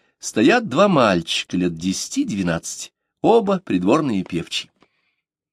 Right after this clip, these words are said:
Один играет Миноса, царя Критского, второй — волшебника Тестора,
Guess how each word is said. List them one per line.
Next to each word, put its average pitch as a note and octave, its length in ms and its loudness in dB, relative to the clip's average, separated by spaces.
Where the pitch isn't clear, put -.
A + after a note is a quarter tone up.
Один A#2 380 4
играет G#2 400 4
Миноса, G2+ 720 2
царя E3 320 0
Критского, C#3 560 -6
второй — G#2+ 260 0
волшебника A#2+ 600 0
Тестора, G#2 880 2